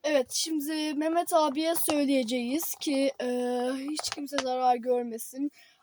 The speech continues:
Artçı depremler veya daha yüksek bir deprem olacak mı? How many times? <sighs> Evet,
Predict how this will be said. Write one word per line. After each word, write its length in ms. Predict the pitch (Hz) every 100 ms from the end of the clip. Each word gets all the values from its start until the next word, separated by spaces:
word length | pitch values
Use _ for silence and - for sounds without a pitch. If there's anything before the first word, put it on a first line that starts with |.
| _
Artçı 380 | 254 277 - 240
depremler 760 | 240 233 233 226 233 247 285 247
veya 400 | 226 214 214 220
daha 200 | 247 269
yüksek 500 | 262 226 - 226 233
bir 200 | 226 208
deprem 420 | 220 - 240 330 -
olacak 540 | 240 226 214 220 202
mı? 300 | 226 233 226 220 _ _ _ _ _
How 240 | 269 254 226
many 280 | 240 226
times? 680 | 214 - 202 202 240 - - -
<sighs> 40 | - - - - - - - - - - _ 262 302 302 339 _ _ _ _ _ _ -
Evet, 400 | 269 277 247